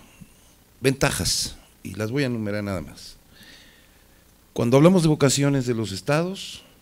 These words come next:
es fundamental un trabajo de regionalización, como el que hemos estado observando en esta propuesta. Cuando hablamos vocaciones de los esta-, de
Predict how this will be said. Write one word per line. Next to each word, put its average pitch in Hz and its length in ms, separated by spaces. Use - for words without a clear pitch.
es 123 120
fundamental 113 840
un 117 140
trabajo 107 600
de 110 100
regionalización, 98 880
como 107 160
el 104 80
que - 80
hemos 110 220
estado 107 240
observando 98 680
en 101 260
esta 98 260
propuesta. - 540
Cuando 110 320
hablamos 160 400
vocaciones 139 640
de 110 80
los 104 160
esta-, 98 280
de 101 220